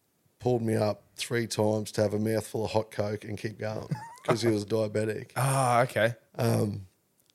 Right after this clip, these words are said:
Speaker 1: so, yeah, we went up, back, and we're all halfway back, and here's all these other people just
Speaker 2: Just cruising
Speaker 1: chilling.
Speaker 2: up. Oh,
Speaker 1: Yeah,
Speaker 2: jeez.
Speaker 1: so we done it two hours and fifty minutes. I think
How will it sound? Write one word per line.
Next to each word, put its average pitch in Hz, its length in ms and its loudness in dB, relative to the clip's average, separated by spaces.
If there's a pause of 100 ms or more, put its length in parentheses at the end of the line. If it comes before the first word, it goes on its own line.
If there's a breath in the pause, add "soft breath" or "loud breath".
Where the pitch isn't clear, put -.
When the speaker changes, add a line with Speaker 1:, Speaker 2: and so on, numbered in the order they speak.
Speaker 1:
so, - 180 -4
yeah, 135 200 8
we 131 200 4
went 135 280 6
up, 113 460 2
back, 117 520 0
and 110 480 0
we're 123 160 0
all 117 440 4 (760)
halfway 110 580 0
back, 104 580 -4 (800)
and 113 160 -2
here's 117 280 0
all 113 120 0
these 104 200 -4 (280)
other 110 160 -8
people 110 320 -8
just 104 260 -8
Speaker 2:
Just - 180 -10
cruising 113 380 4
Speaker 1:
chilling. 113 40 6
Speaker 2:
up. 120 300 4
Oh, 117 100 4
Speaker 1:
Yeah, 107 280 8
Speaker 2:
jeez. 95 240 -2
Speaker 1:
so 117 260 6
we 127 160 2
done 127 200 2
it 101 100 -6
two 117 160 2
hours 113 220 6
and 107 100 -4
fifty 113 260 -2
minutes. 117 480 0
I 104 60 -2
think 110 320 2